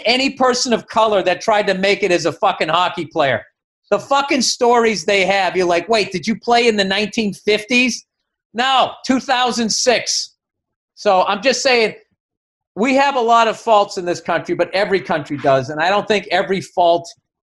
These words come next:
of this country is worse than other ones or is because of Obama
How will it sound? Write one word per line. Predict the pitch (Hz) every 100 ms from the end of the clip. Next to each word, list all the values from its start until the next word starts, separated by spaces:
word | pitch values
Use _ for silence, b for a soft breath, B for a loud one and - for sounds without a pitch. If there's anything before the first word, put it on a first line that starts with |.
| _ _ _ _ _ - 185
of | 208 208
this | 208 -
country | 202 180 - 185 165
is | 160 143
worse | 156 202 196
than | 208 185
other | 180 180
ones | 175 170 147
or | 180 185
is | 175
because | 180 - 190 175
of | 175
Obama | 170 156 - 170 170 175 165